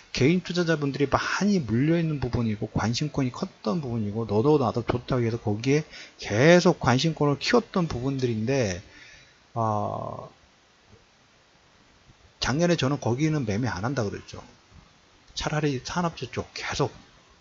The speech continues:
그쪽 말씀을 드립니다. 지금 또 늦지 않았어요. 이쪽 부분들은, 어, 메이저들이, 메이저들이 관심권 부분들을 크게 키우면서, 아, 뭔가의, 어, 모멘텀 부분들을 명확하게 본 것 같고 향후에, 어, 성장 사이클 부분들이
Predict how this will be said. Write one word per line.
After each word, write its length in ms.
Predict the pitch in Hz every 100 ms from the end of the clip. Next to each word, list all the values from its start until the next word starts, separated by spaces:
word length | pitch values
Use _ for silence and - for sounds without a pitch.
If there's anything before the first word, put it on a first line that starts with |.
| -
그쪽 260 | 113 160
말씀을 380 | 135 107 95 90
드립니다. 280 | - - 107
지금 300 | - 127 131
또 100 | 135
늦지 280 | 104 95 -
않았어요. 340 | 92 - - -
이쪽 300 | 123 - -
부분들은, 560 | 131 123 113 123 170 170 - - - - - -
어, 320 | 92 90 87
메이저들이, 680 | 104 123 147 151 131 110 113 - -
메이저들이 520 | 104 120 131 113 110
관심권 580 | - 110 139 135 131 117
부분들을 340 | 104 104 104 -
크게 320 | - 220 214 -
키우면서, 800 | - 196 160 123 107 123 127 -
아, 260 | - 127 127 - 110
뭔가의, 720 | 110 131 160 160 151 156 160 - - - _ -
어, 500 | 95 95 92 92 117
모멘텀 400 | 113 131 156 156
부분들을 480 | 143 123 123 113 110
명확하게 500 | 95 101 139 - 131
본 180 | - 101
것 100 | 110
같고 280 | 98 - 98
향후에, 480 | 143 156 147 143 151 - - _ -
어, 240 | - 90 -
성장 300 | 170 180 170
사이클 400 | 175 160 - 147
부분들이 480 | 131 127 117 113